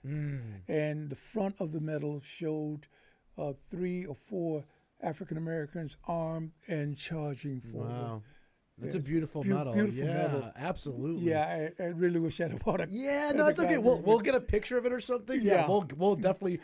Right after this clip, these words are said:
Speaker 2: Oh,
Speaker 1: we'll
Speaker 2: I have it in the book. I think it's in the book.
Speaker 1: Oh, beautiful.
Speaker 2: There's
Speaker 1: We'll,
Speaker 2: a picture of it
Speaker 1: yeah,
Speaker 2: in the
Speaker 1: we'll,
Speaker 2: book. Yeah.
Speaker 1: we'll throw it right up there so everybody can see
Speaker 2: <laughs>
Speaker 1: it. 'Cause that, I love, I, visuals are important to me, and I lo-, I think it's a beautiful medal.
Speaker 2: Yeah.
Speaker 1: Um. So, and then also some, some, uh,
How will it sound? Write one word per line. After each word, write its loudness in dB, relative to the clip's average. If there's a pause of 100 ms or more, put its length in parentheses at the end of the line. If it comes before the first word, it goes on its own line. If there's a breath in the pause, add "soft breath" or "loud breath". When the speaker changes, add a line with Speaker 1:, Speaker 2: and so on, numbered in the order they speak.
Speaker 2:
Oh, 8
Speaker 1:
we'll 8
Speaker 2:
I 6
have 6
it 2
in 0
the -2
book. -2
I -4
think -8
it's -8
in -2
the -4
book. 0
Speaker 1:
Oh, 0
beautiful. -2
Speaker 2:
There's 6
Speaker 1:
We'll, 2
Speaker 2:
a -4
picture -2
of 2
it 6
Speaker 1:
yeah, 6
Speaker 2:
in -
the -2
Speaker 1:
we'll, 2
Speaker 2:
book. -10
Yeah. 0
Speaker 1:
we'll 8
throw 6
it 4
right 6
up 4
there 0
so 0
everybody 0
can 0
see 4
Speaker 2:
<laughs> 6
Speaker 1:
it. -6
'Cause 2
that, 6
I 8
love, 6
I, 4
visuals 2
are 4
important 2
to -4
me, -2
and -2
I -2
lo-, -2
I -2
think -2
it's -6
a -4
beautiful -2
medal. -4
Speaker 2:
Yeah. -8 (220 loud breath)
Speaker 1:
Um. 6 (120)
So, 6
and 8
then 6
also 6
some, 4
some, 4
uh, 0